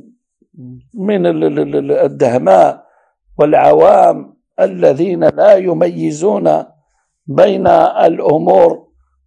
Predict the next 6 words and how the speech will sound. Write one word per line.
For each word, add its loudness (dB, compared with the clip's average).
ولا 2
يفرقون 0
بين 0
ما 2
هو 2
مصلحة -2